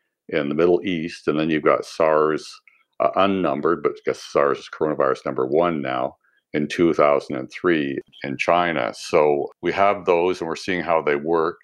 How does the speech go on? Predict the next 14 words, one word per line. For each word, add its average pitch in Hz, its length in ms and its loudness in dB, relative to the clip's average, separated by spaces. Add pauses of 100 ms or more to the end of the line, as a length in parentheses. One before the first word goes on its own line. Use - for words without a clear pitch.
(120)
And 73 240 -4
so 82 200 -4
they 78 140 4
have 78 160 2
some 90 160 -4
understanding 80 1000 -2
of, 71 160 0 (120)
of 73 180 -6
the - 60 -8
biology 76 480 0
of 69 60 -4 (100)
those 90 380 4 (440)
spike - 440 -2
proteins. 71 760 -4